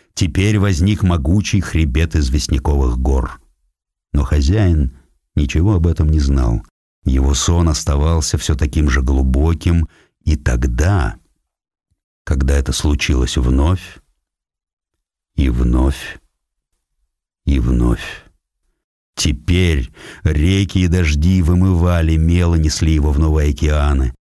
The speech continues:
а погребенный мавзолей вновь приблизился к поверхности.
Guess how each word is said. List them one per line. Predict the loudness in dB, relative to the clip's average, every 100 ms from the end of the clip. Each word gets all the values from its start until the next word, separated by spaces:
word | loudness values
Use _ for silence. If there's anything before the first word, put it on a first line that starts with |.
| -6
а | -4
погребенный | -2 0 0 2 2 2
мавзолей | 2 0 0 2 2 0
вновь | 0 0 0 -2
приблизился | -2 0 0 0 0 -2 -4
к | -4
поверхности. | -2 0 -2 -4 -6 -6 -10